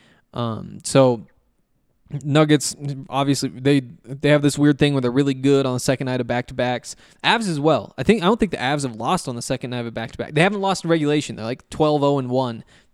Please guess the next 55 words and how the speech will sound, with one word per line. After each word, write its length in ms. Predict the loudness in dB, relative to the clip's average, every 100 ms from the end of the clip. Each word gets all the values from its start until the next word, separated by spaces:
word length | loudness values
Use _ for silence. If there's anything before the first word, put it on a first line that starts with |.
| -16
in 140 | -14
the 60 | -8
second 300 | -6 -4 -4
night 100 | -6
of 80 | -6
back-to-backs 540 | -6 -4 -4 -4 -6
this 140 | -8
season, 240 | -8 -8 -8
which 160 | -8
is 160 | -8 -10
a 100 | -12
weird 680 | -14 -12 -4 0 0 -2 -6
stat 400 | -10 -4 -2 -4
as 160 | -6 -4
well. 320 | -2 -2 -4 -12 -10 2
But 120 | 6
we're 100 | 6
taking 280 | 6 4 4
the 60 |
Nuggets 320 | 4 4 2 -2
'cause 160 | -4
this 140 | -4 -2
line's 260 | -2 2
a 40 | 2
little 100 | 4
bit 140 | 2
too 140 | 0
close 380 | 0 2 2 0
because 760 | -6 -6 -2 4 4 4 0 -4 -16 _ _ -4
of 680 | 0 2 2 0 -2 -10 -20 _
it 140 | -6 -2
being 220 | 0 0
the 60 |
back-to-back, 540 | 0 -2 -2 -2 -2 -6
which 240 | -12 -4
doesn't 260 | -2 0 -2
affect 340 | -2 -2 -2
them 120 | -6
as 100 | -8
much 220 | -8 -8 -6
as 340 | -8 -8 -8
you 140 | -4
would 220 | -2 0 -2
expect. 560 | -6 -12 -12 -14 -20 _ -20 _ -8
So 440 | 0 2 2 -2
there's 420 | -6 4 8 8 6
a 60 |
good 220 | 4 4
bet, 280 | 6 2 2
minus 360 | -2 -2 -2 0
eight 240 | -2 -2
at 140 | -6 -8
minus 400 | -6 -4 -6 -4
one 160 | -6
ten. 480 | -4 -4 -4 -6 -12